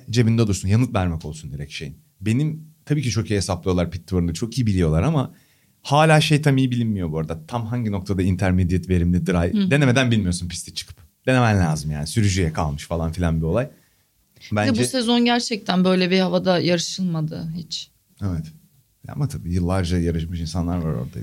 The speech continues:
Speaker 2: Evet
Speaker 1: Şey
Speaker 2: ama
Speaker 1: var.
Speaker 2: araçlar başka, lastikler de farklı, bir sürü şey değişti. Bilmiyorum, sen daha iyi biliyorsun elbette ama.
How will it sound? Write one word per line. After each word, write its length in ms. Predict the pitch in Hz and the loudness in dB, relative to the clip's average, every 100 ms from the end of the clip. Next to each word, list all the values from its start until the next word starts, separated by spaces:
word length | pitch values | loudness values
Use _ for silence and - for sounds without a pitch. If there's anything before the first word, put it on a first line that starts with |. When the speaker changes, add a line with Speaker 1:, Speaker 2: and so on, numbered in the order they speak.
| - | -4
Speaker 2:
Evet 180 | 254 | -2
Speaker 1:
Şey 100 | 277 - | 0 0
Speaker 2:
ama 160 | - | 2
Speaker 1:
var. 80 | 226 | 2
Speaker 2:
araçlar 500 | 220 226 - 247 240 | 0 -2 0 2 4
başka, 760 | 226 226 - - 220 220 214 202 - - - | 2 0 -2 2 4 4 2 -2 -6 -18 -4
lastikler 720 | 170 196 - - 202 202 190 | 0 0 -2 -4 0 2 2
de 80 | 196 | 0
farklı, 640 | 202 190 190 180 185 180 185 | 2 0 0 -2 0 0 0
bir 100 | 196 | -2
sürü 240 | - 196 | -2 -8
şey 300 | 185 - 190 | -8 -4 -4
değişti. 380 | 190 190 - 180 | -2 -2 -4 -2
Bilmiyorum, 300 | 196 180 156 | -2 0 -2
sen 260 | - 208 196 | -2 0 2
daha 180 | 190 | 2
iyi 120 | 180 170 | 0 0
biliyorsun 360 | 180 170 - | -2 -2 -2
elbette 440 | 185 175 190 - 262 | -2 -2 -6 -6 -4
ama. 320 | 277 214 | -2 -2